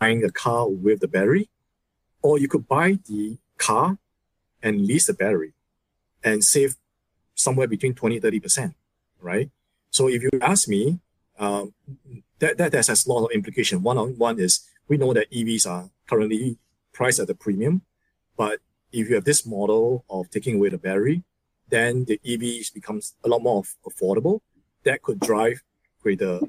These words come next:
adoption as well, right? So the residual value becomes a non-existent question because you no longer, the car is no longer tied to the battery. And of course, you know, the residual value of the, the car itself will approximate more of a traditional I C E vehicle, if you think about that, right?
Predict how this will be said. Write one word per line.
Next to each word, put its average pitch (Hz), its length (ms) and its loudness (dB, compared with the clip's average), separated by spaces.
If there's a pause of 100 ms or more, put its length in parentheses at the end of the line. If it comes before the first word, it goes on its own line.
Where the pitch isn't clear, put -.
(140)
adoption 107 500 -2
as - 160 -6
well, 76 220 -12 (320)
right? 92 260 -6 (220)
So 147 180 4
the 127 140 2
residual 156 500 2
value 143 480 2 (760)
becomes - 560 0
a 104 300 0
non-existent 120 640 0
question 113 320 -2
because 107 320 -2
you 104 160 -12
no 101 60 -6
longer, 107 480 2 (240)
the 123 80 -6
car 170 200 2
is 165 100 2
no 113 80 0
longer 107 240 2
tied 113 220 -10
to 92 60 -20
the 87 60 -18
battery. 104 420 -2 (280)
And 156 80 2
of 156 100 -2
course, - 240 0
you 107 80 -4
know, 104 80 2
the 95 80 0
residual 117 520 2
value 107 340 0 (100)
of 95 140 -20
the, 95 280 -2 (380)
the - 80 -20
car 170 260 0
itself 104 460 0
will 104 240 0
approximate 135 540 -2
more 107 260 0
of 90 80 -4
a 87 60 -20
traditional 98 520 -10
I 98 60 -12
C 95 200 -4
E 95 40 -12
vehicle, 87 400 -16
if - 80 -16
you 95 80 -8
think 131 180 2
about 78 220 -16
that, - 420 -16
right? 110 200 -2